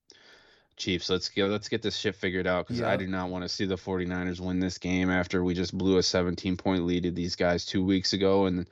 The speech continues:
Speaker 1: they've been playing, they've been hanging on by a thread, barely beating the Packers,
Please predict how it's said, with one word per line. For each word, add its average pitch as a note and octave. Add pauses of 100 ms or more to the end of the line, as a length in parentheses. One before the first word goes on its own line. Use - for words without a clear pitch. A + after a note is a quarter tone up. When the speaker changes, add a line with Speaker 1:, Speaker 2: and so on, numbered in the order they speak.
(360)
Speaker 1:
they've G2
been G2+
playing, A2+
they've G2+
been F#2+
hanging A2
on G#2+
by G2+
a F#2+
thread, G2 (580)
barely A2+
beating A2+
the G#2+
Packers, G2+